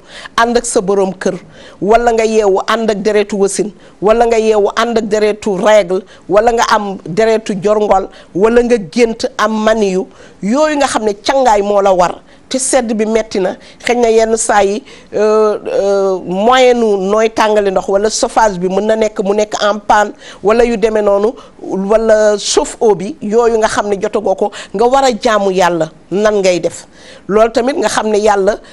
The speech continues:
nee na, "Yassiru wala tu'assiru, lan yushadda diina ahadukum illa ghalabahu." Kon nag, "Yassiru wala tu'assiru."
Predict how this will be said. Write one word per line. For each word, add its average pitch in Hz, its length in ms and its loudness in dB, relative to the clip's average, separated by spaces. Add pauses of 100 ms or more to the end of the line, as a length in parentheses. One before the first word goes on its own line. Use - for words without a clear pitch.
(140)
nee 208 200 0
na, 208 100 2
"Yassiru 233 640 0
wala 202 280 4
tu'assiru, 339 760 0 (340)
lan 208 180 2
yushadda 226 760 0
diina 214 420 -2
ahadukum 233 640 -4
illa 359 320 0
ghalabahu." 494 720 2 (340)
Kon 240 200 2
nag, 226 160 0
"Yassiru 240 880 -2
wala 196 380 2
tu'assiru." 165 880 -2